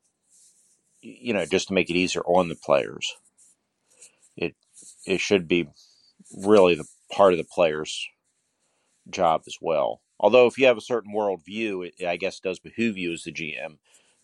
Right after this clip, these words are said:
to give a curated list to the players w-, when they sign up for the game, which will help eliminate you from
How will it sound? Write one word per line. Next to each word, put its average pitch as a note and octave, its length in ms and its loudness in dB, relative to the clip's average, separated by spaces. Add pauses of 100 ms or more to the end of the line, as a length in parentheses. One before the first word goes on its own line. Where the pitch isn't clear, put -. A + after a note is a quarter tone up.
to B2+ 280 2
give F#2 320 0
a D#2+ 100 0
curated F#2 540 0
list D#2+ 340 -4
to G2 120 -8
the E2 100 -8
players D2+ 600 2 (200)
w-, F#2+ 180 -6
when F#2 160 -2
they E2 80 -2
sign E2+ 300 0
up D#2 120 -2
for - 80 -12
the D2+ 100 -2
game, D#2+ 380 -2 (680)
which - 260 2
will F#2 100 6
help F#2+ 240 6
eliminate F2+ 540 -2
you E2 280 -8 (120)
from D2+ 480 -2